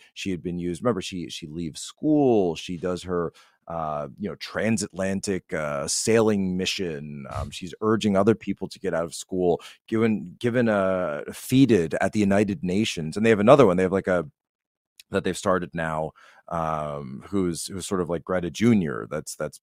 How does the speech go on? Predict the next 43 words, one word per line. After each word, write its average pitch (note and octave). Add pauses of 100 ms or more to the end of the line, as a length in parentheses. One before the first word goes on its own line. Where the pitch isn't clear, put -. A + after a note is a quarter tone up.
you F2
know, D2+ (280)
sort F#2+
of D#2
the F2
up F2
and F2
coming, E2
and E2
she's A2
on D#2
TikTok. -
So E2
Greta's G2+
Twitter, F#2 (240)
but F#2
now F2+
they F2
have D#2
a D#2
TikTok G#2
Greta, D#2
who's E2+
sort F2+
of D#2+
the E2+
next E2+
big C#2
thing. - (480)
Um, E2+
which, A#2+
to C3+
her C3
credit, B2+
at F#2
least A#2
mentioned F#2
something F2+
about D#2+
East D2+
Palestine, F2
which, D2
which, -